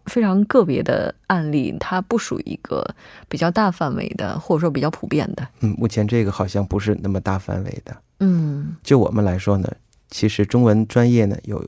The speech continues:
Speaker 2: 萎缩的这种趋势。
Speaker 1: 哎，
Speaker 2: 哎。
Speaker 1: 怎么会萎缩呢？
Speaker 2: 嗯，因为目前呢，韩国的出生率、
Speaker 1: 哦。
Speaker 2: 入-，入学率呢，比较低。
Speaker 1: 在大趋势之下。
Speaker 2: 是，在大趋势之下，很多学校呢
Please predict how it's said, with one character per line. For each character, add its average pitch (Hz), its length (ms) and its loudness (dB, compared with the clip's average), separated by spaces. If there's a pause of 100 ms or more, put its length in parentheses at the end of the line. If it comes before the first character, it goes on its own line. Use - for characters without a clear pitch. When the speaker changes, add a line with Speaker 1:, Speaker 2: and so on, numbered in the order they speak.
(140)
Speaker 2:
萎 82 180 -2
缩 127 280 0
的 107 100 2
这 101 120 -2
种 82 160 -6 (720)
趋 - 180 0
势。 131 180 2 (280)
Speaker 1:
哎， 170 180 2
Speaker 2:
哎。 107 120 2
Speaker 1:
怎 - 120 2
么 160 80 4
会 254 140 0
萎 165 160 0
缩 180 240 -4
呢？ 208 100 -2 (120)
Speaker 2:
嗯， 101 160 -4 (920)
因 95 80 0
为 101 40 4
目 104 160 6
前 92 300 -2
呢， 95 120 -2
韩 101 140 0
国 104 140 2
的 92 220 0 (500)
出 - 100 -8
生 120 220 0
率、 120 180 0 (440)
Speaker 1:
哦。 196 220 -2
Speaker 2:
入-， - 80 2 (180)
入 110 40 4
学 101 180 0
率 107 220 2
呢， 92 140 -6 (340)
比 - 120 -12
较 - 180 -2
低。 110 260 -2 (280)
Speaker 1:
在 202 120 2
大 - 200 0
趋 226 200 2
势 208 200 -4
之 180 120 -10
下。 - 160 -8
Speaker 2:
是， - 220 -4 (120)
在 - 140 -4
大 101 160 -2
趋 98 160 -6
势 87 160 -8
之 90 80 -8
下， 92 240 -6 (500)
很 90 200 -4
多 104 120 2
学 90 160 -2
校 101 220 2
呢 67 160 -4